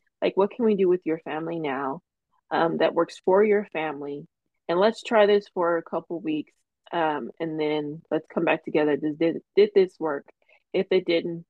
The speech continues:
where can we switch up? And then kinda doing that process again. And with the membership, I think that's the reason we created it, is so we can help more families.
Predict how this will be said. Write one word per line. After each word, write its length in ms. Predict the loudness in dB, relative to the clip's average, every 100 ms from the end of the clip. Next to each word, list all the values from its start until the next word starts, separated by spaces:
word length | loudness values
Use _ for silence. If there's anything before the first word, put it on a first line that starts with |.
| -4
where 180 | -4 -4
can 160 | -8
we 100 | -10
switch 340 | -10 -10 -8 -10
up? 140 | -12 _ _ _ -12
And 160 | -6 -4
then 180 | -4
kinda 320 | -4 0 2 2
doing 180 | 2
that 180 | 0 -2
process 400 | -4 -4 -2 -6 -6
again. 500 | -10 -6 -4 -4 -8 _ _ -6
And 120 | 0
with 140 | 0 2
the 60 | 2
membership, 600 | 2 4 0 2 0 0
I 80 | -4
think 200 | -6 -6
that's 200 | -6 -6 -2
the 100 | -2
reason 260 | -2 -4
we 120 | -8
created 440 | -8 -2 2 4 2
it, 160 | 0
is 160 | -2 -4
so 100 | 0
we 80 | 0
can 120 | -2 -8
help 140 | -10 -10
more 380 | -6 -4 -4 -8
families. 440 | -18 -18 -20 -20